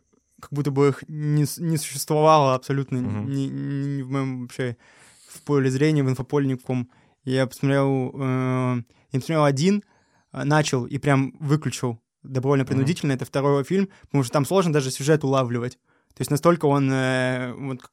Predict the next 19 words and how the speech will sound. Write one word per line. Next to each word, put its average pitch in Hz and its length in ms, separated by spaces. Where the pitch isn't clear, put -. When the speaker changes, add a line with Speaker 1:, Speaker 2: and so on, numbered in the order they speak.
Speaker 1:
в - 160
первых 147 240
фильмах 156 280
начинал 143 300
Speaker 2:
Мгм. 160 60
Speaker 1:
так, 170 180
что 135 240
прям 135 240
сложно 151 300
улавливать 143 400
сюжет. 170 320
Там 135 140
четыре 151 340
разные, 135 560
как - 180
это - 120
назвать, 117 420
э, 117 720
части 123 520